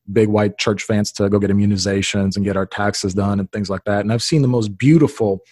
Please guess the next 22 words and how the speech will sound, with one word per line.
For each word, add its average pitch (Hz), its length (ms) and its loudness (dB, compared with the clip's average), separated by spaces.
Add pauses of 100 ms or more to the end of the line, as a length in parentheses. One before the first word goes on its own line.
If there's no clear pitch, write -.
(200)
charity 107 480 2
of 92 160 -6
people. 107 400 -6 (220)
You 135 60 -2
know 127 40 4
what 120 100 4
else 135 200 2
I've 165 120 6
seen? 175 340 6 (380)
A 101 40 0
lot 101 180 4
of 98 100 -2
immigrants, 104 560 0 (360)
a 101 60 4
lot 98 80 2
of 101 80 -2
Nigerians 104 580 2
who 113 80 -8
crush - 720 -2
it 95 140 -2
in 85 80 -12
America. 69 480 -14